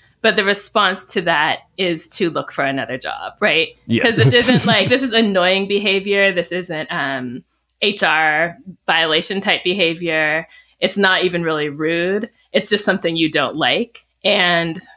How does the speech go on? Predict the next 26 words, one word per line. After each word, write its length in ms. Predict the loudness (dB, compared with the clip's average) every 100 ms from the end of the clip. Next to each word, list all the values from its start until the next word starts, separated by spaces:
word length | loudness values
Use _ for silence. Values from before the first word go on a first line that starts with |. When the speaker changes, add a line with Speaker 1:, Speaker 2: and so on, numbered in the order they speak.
| -8
Speaker 1:
the 140 | -4
unfortunate 600 | -2 -2 -4 -2 -2 0
thing 160 | 0 2
about 260 | 2 2 2
work 300 | 4 2 0
is 160 | -4 0
that, 260 | 0 0 0
you 120 | 0
know, 320 | 0 0 0 2
we're 120 | 2
there 400 | 4 4 4 2
to 220 | 0 -2
do 180 | 0 2
whatever 280 | 2 2 0
we 120 | 0
do 120 | 0
in 80 | -2
exchange 340 | -2 -2 -2 -2
for 100 | -2
money, 460 | 0 0 0 -2 -6 -14 -2
not 180 | -2 0
to 60 | -2
have 180 | -2
a 60 | 0
good 140 | -2
time. 440 | -2 -4 -4 -10